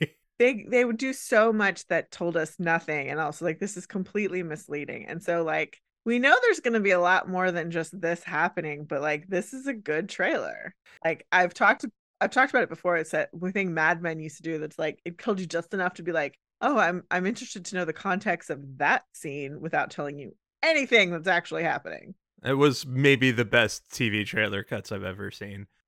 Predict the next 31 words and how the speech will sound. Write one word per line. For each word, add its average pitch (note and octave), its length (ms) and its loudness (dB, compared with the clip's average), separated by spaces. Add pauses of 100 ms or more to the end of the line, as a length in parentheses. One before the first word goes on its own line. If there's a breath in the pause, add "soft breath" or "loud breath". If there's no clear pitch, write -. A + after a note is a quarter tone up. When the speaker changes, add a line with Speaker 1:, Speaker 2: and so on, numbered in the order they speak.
(100)
Speaker 1:
Uh, D3 80 -2
the A3 180 4
other C4+ 260 6
weird A3+ 220 2
thing G3+ 240 4
is, E3+ 440 0 (100)
<sighs> - 0 - (640 loud breath)
I F3 220 6
almost G3 420 6
wonder, B2+ 380 2
now C3 200 8
again, G#2+ 340 2
they D#3 100 4
could C#3 220 2
be A#2 140 -2
totally G#2 440 -2
faking G2 400 -10
us, D2 160 -16
but C3+ 160 0
I C3+ 80 4
almost D3+ 420 2
wonder C#3 380 6
if A2+ 160 -2
this A#2 220 -2
to B2 240 -2
be B2+ 180 2
continued A2+ 640 -4
thing C3 340 -2
from A2+ 280 -8
Jughead C3+ 640 -2 (120)
Speaker 2:
Mm-hmm. F3 340 -10